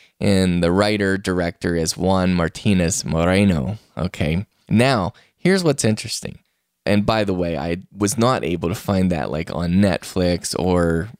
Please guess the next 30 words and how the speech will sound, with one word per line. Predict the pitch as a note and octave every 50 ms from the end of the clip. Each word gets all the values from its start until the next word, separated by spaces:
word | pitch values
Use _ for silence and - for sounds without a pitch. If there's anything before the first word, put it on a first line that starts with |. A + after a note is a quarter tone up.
| - _ _
you | - F#2 F2
know, | E2 E2 D#2 - _ _ -
Amazon. | F#2 G#2+ B2+ C#3 B2+ G#2+ G2 G2+ F2 F2 F#2
'Cause | F#2+ - G2+
when | G#2 A2 A2
I | A#2 A#2
went | A#2 B2+ E3+ G#3+ A3
to | - -
Amazon, | - G2+ B2+ E3 G3+ G#3 F3 D3 - G2 F2 D#2 D#2 F2 G2+ C3 _ _ _ _ _ _ _
there | - A2 A2 G2+ G#2
is | G2+ G2+
a | F#2
film | F#2 - - - F#2+ F2+ E2+ F2 F#2 G#2 B2+ C3+ -
called | - - A2+ G2 F2+ F#2+
Game | - G#2 G2 G2 G2 G2 F#2+
of | F2+ G2 G2
Werewolves, | - F2 E2+ F2 F2+ F2+ F2+ F#2+ G2 A2 B2+ C#3 - - _ - - - - _ -
and | - - A#2+ B2
it | B2+ B2+
is | B2+ B2+ C3
actually | B2 B2 C#3+ - - C#3 A#2+ - -
out | G2+ B2 B2+
of | A#2+ A2 A#2
Japan. | C3+ F2 - - - - - - E3 F3 D3 A2 F#2 D#2+ D#2+ E2 G2 - - - - - _ -
And | - A2 A2+
the | A2+ A2+
cover | - - - - B3 D4 D4 G3+ C3+ C#2+
art | D#2+ F#2 F2 - - -
to | - G2
this | F2 F2 E2 E2+ F2 - -